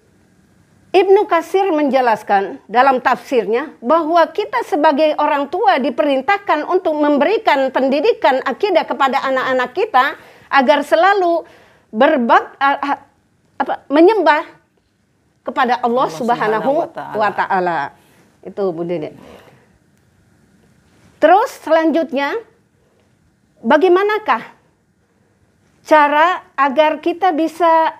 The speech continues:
Speaker 1: menerapkan akidah yang baik kepada anak-anak kita? Yang pertama, anak dekatkan dengan kisah-kisah Rasul.
Speaker 2: Rasul.
Speaker 1: Banyak kisah-kisah Rasul yang terdapat di dalam
Speaker 2: Buku-buku.
Speaker 1: Al-Quran.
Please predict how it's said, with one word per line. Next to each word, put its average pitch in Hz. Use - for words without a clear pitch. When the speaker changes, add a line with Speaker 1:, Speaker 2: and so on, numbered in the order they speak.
Speaker 1:
menerapkan 320
akidah 302
yang 302
baik 392
kepada 349
anak-anak 330
kita? 220
Yang 247
pertama, 254
anak 320
dekatkan 311
dengan 294
kisah-kisah 339
Rasul. 370
Speaker 2:
Rasul. 220
Speaker 1:
Banyak 285
kisah-kisah 240
Rasul 240
yang 269
terdapat 247
di 294
dalam 320
Speaker 2:
Buku-buku. 339
Speaker 1:
Al-Quran. 381